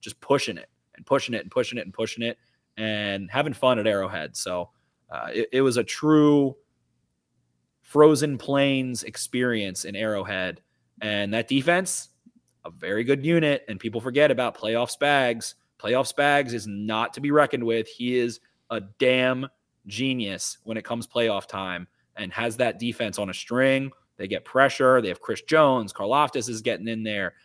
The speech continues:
They've got these linebackers I mentioned that can run and hit. And, uh, L'Jarius Sneed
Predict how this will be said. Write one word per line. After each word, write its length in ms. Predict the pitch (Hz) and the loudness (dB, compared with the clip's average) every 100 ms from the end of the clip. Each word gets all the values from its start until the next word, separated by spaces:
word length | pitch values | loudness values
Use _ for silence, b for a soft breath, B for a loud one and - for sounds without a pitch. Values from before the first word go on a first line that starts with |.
| - | -18
They've 120 | 104 | -6
got 180 | 110 110 | -4 -2
these 180 | 123 117 | -4 0
linebackers 640 | 135 165 143 127 123 123 | 0 2 2 0 0 0
I 40 | |
mentioned 420 | 120 117 120 113 | 0 -2 -4 -6
that 80 | 98 | -6
can 140 | - 98 | -8 -2
run 220 | 117 131 | 0 0
and 100 | 127 | -2
hit. 320 | 123 127 - _ _ _ | 0 0 -2 _ _ _
And, 340 | 113 113 110 110 | -6 -4 -4 -4
uh, 120 | 110 | -2
L'Jarius 540 | 113 110 127 139 110 | -2 2 2 2 0
Sneed 460 | - 127 135 113 92 | -4 -2 0 0 -2